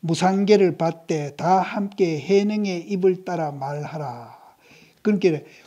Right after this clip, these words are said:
우리는 이제 삼위십 개 받았고 구족계 받으면 이백오십 개 받는데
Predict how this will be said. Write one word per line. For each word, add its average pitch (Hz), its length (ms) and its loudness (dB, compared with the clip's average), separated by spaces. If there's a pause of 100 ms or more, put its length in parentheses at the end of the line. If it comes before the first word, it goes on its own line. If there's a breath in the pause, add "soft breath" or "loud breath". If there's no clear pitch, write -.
(120 loud breath)
우리는 185 400 2
이제 151 140 -2
삼위십 - 500 -2
개 196 120 4
받았고 165 640 -4
구족계 196 360 -2
받으면 160 360 -4
이백오십 175 540 -2
개 165 100 -2
받는데 160 800 -4